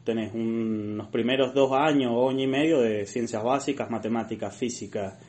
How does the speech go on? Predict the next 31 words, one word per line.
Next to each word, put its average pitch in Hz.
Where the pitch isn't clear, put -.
geometría 120
analítica, 113
álgebra, 107
bla, 104
bla, 113
bla, 139
todas 117
que 110
son 113
muy 113
teóricas, 120
muy 113
aburridas, 113
<laughs> -
que 110
con, 107
en 110
ese 120
momento 127
con 113
muy 127
poca 127
aplicación 113
práctica. 143
Después 123
pasabas 123
las 113
técnicas, 120
que -
le 110
llamas 123